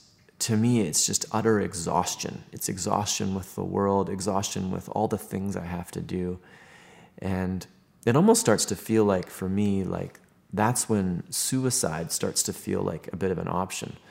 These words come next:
So Nietzsche actually says that it's a huge mistake for people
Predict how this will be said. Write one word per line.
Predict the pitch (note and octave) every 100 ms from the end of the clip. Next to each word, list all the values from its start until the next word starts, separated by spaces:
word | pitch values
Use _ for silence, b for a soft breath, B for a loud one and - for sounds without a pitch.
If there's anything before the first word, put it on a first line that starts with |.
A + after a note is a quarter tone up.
| -
So | C3+
Nietzsche | E3 D#4+ A#2
actually | A#2 - G#2+
says | - G#2 G#2 G2 -
that | A2
it's | G#2+ A2+
a |
huge | - F3+ G#3+ G3+
mistake | E3+ C#3+ - C3 G#2 - -
for | - A2
people | - - D3+ D3+ G2 F#2+ -